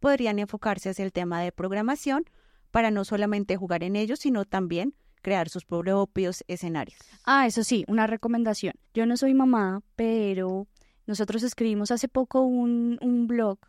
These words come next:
Speaker 2: lo escribió Steve, si no estoy mal, ¿te acuerdas, Mateo? Sobre los riesgos en temas de ciberseguridad para niños en,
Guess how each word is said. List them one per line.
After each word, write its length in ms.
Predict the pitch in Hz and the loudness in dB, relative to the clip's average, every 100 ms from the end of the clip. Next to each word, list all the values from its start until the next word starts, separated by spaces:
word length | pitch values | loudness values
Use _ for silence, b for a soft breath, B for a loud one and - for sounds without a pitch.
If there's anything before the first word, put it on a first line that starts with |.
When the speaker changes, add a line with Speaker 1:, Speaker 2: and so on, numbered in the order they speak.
| _ | _
Speaker 2:
lo 140 | 202 208 | -4 -4
escribió 400 | - 208 190 175 | 0 0 2 0
Steve, 300 | - 202 - | -2 -6 -4
si 100 | 190 | -4
no 100 | 185 | -4
estoy 180 | 185 202 | -4 -2
mal, 200 | 196 175 | -2 -2
¿te 100 | 180 | -4
acuerdas, 340 | 185 180 220 | -4 -4 -4
Mateo? 320 | 262 254 220 - b b b | -4 -4 -6 -6 b b b
Sobre 380 | - 254 247 240 | -2 4 6 6
los 220 | 240 233 214 | 4 4 4
riesgos 560 | 226 208 226 233 - - | 2 2 0 0 -4 -2
en 180 | 247 247 | -2 0
temas 360 | 226 208 202 | -2 -2 -2
de 320 | 208 226 226 | -2 0 0
ciberseguridad 720 | 220 247 226 208 214 208 190 180 | 0 0 0 0 -2 0 0 -2
para 220 | 190 196 | -2 0
niños 500 | 196 196 185 180 - | 0 0 -2 -6 -8
en, 580 | 214 208 208 196 185 180 | -2 0 0 0 -2 -6